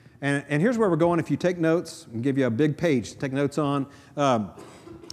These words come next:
being single's normal, being single's good, being single is the future. Let's look at this together. Being single is normal. Uh, so being single is actually statistically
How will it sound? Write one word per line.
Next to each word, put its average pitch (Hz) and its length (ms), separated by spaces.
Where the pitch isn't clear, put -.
being 175 200
single's 180 360
normal, 180 540
being 151 200
single's 156 380
good, 196 420
being 151 180
single 175 440
is 139 280
the 131 120
future. 123 580
Let's - 120
look 175 80
at 165 40
this 147 120
together. 123 280
Being 180 180
single 233 220
is 165 100
normal. 170 440
Uh, 160 140
so 175 220
being 277 320
single 185 500
is 151 160
actually 165 540
statistically 185 1040